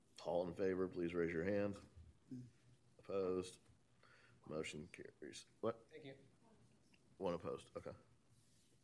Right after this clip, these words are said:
Speaker 1: All right, item number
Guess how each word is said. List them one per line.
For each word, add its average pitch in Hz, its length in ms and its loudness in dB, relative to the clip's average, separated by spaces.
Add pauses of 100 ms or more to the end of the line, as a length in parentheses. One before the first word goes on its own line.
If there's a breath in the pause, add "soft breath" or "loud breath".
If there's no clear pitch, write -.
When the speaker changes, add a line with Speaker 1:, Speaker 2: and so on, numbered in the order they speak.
(3250 soft breath)
Speaker 1:
All 170 60 6
right, - 100 2 (140)
item 139 140 -6
number 131 220 -6